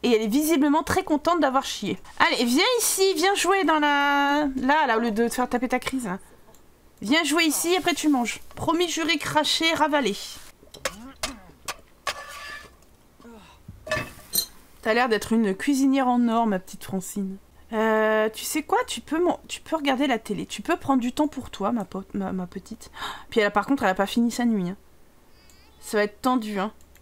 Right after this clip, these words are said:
Mais mange, toi ! Mais pourquoi tu manges pas ? Oh, v'là Émilion ! Émilion ! Du gâton ! <laughs> Il est trop mignon, Émilion.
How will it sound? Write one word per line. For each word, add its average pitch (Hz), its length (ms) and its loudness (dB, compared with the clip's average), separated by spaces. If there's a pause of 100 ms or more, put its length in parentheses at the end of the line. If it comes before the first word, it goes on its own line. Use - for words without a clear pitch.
(460)
Mais 233 180 4
mange, 640 480 2
toi ! 554 360 2 (480)
Mais 277 80 2
pourquoi 277 140 2
tu - 100 -2
manges 247 200 0
pas ? 294 320 2 (1120)
Oh, 349 200 4
v'là 349 140 4
Émilion ! 330 460 2 (100)
Émilion ! 330 1200 2 (1120)
Du 220 220 0
gâton ! 339 800 2
<laughs> 220 80 -4 (1700)
Il - 60 -20
est - 20 -18
trop - 200 -6
mignon, 208 280 2
Émilion. 202 340 0